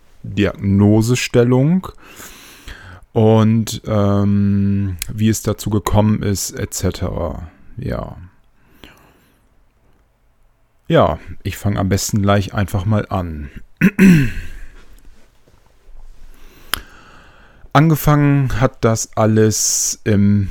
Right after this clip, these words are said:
März zweitausendachtzehn. Ich erinnere mich noch sehr gut. Ich bin bei meiner Arbeitsstelle, bin ich aus der Tür raus,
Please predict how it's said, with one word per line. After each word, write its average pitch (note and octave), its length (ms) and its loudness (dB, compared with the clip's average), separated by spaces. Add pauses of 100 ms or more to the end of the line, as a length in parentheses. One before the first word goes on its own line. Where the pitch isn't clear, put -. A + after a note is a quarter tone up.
März F#2+ 960 -2 (120)
zweitausendachtzehn. G2+ 1600 -2 (960)
Ich G#2+ 200 -2
erinnere A2+ 220 0
mich A2 200 0
noch G#2 120 0
sehr G2+ 280 2
gut. A2 540 0 (360)
Ich G#2 200 -10
bin G#2+ 1080 0
bei G#2 140 0
meiner G2 380 -2
Arbeitsstelle, A2 1600 0 (240)
bin A2+ 340 -6
ich G2 160 -6
aus G2+ 140 -8
der G#2 140 -4
Tür C#3 320 4
raus, C#3+ 500 -2